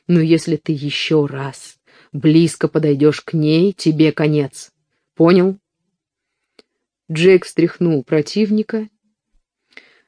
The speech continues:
как собака трясет в зубах крысу. «Понял?» Голова Шелдона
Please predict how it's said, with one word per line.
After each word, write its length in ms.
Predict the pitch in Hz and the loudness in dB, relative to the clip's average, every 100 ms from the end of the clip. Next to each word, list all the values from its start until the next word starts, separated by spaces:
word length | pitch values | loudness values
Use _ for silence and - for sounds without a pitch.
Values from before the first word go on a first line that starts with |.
| _ - | _ -6
как 240 | 180 170 | -4 -4
собака 580 | - 175 165 185 220 202 | -2 0 2 2 2 0
трясет 460 | 165 160 156 185 175 | 0 0 2 2 2
в 100 | 151 | -2
зубах 460 | 147 160 165 175 | -4 0 0 0
крысу. 600 | - 160 156 135 - 127 - _ _ _ _ _ _ _ _ _ _ _ _ _ | -2 0 0 0 -6 -10 -12 _ _ _ _ _ _ _ _ _ _ _ _ _
«Понял?» 520 | - 165 185 175 139 - _ _ _ _ _ _ _ _ _ _ _ _ _ _ _ _ _ _ _ _ _ - | 2 4 6 4 0 -6 _ _ _ _ _ _ _ _ _ _ _ _ _ _ _ _ _ _ _ _ _ -10
Голова 420 | 160 170 175 190 | 0 2 4 2
Шелдона 680 | 214 190 185 175 175 170 170 | 0 0 2 2 2 0 -2